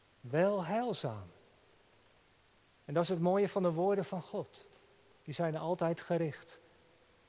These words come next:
om ons heil te schenken. Het is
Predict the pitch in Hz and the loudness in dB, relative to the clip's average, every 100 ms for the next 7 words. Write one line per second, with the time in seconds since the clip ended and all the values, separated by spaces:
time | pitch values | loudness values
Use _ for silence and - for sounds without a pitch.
0 | _ _ _ 151 156 165 151 - - - | _ _ _ -8 -2 0 0 -4 -8 -10
1 | - - - _ - _ _ _ - 165 | -16 -20 -20 _ -20 _ _ _ -8 -2
2 | 214 208 156 135 - 156 143 135 135 131 | 0 0 -4 -6 -2 0 0 -2 -6 -6